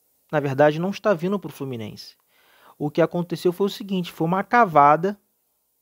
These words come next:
de empresário, porque o atleta pensa em sair do clube. É claro,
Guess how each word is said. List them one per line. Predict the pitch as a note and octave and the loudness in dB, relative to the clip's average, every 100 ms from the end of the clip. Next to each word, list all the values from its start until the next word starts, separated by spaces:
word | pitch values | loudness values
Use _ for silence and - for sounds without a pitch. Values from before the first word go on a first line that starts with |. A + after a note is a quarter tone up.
| _ C#3+ | _ -16
de | B2 | -12
empresário, | B2+ C3 C3 A#2 A#2+ C3+ E3+ _ _ _ _ _ _ _ _ _ | -8 -4 -2 0 0 0 -4 _ _ _ _ _ _ _ _ _
porque | C3+ B2+ - - C#3 | -8 -8 -8 -2 2
o | D3+ | 2
atleta | D3 C3 C3 C3+ F3+ - _ - | 2 2 2 2 -4 -8 _ -2
pensa | D3+ D#3+ F3+ - G#3+ | 0 0 -4 -6 -8
em | - F3 | -6 -6
sair | F#3 - A3 E3+ F3+ _ _ _ _ _ _ _ _ _ | -4 0 0 0 -4 _ _ _ _ _ _ _ _ _
do | - | -6
clube. | D4+ A3 C3 | 4 4 4
É | - | -2
claro, | A#3+ A3+ B2+ | 4 6 6